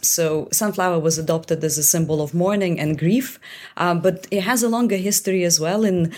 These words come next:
uh, nineteen ninety-six, defense ministers of Ukraine, Russia, and the U S planted sunflower seeds on the former,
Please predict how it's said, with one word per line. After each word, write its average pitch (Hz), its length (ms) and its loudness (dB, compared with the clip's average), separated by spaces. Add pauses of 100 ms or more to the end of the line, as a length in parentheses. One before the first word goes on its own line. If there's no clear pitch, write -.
(260)
uh, 156 240 0
nineteen 180 480 0
ninety-six, 175 920 0
defense 185 420 -2
ministers 170 440 0
of 151 100 -2
Ukraine, 180 380 2
Russia, 165 420 0
and 151 380 0 (300)
the 165 100 2
U 151 220 0
S 208 380 0 (220)
planted 190 540 0
sunflower 165 560 0
seeds 160 520 0
on 170 180 -2
the 160 280 2
former, 175 440 0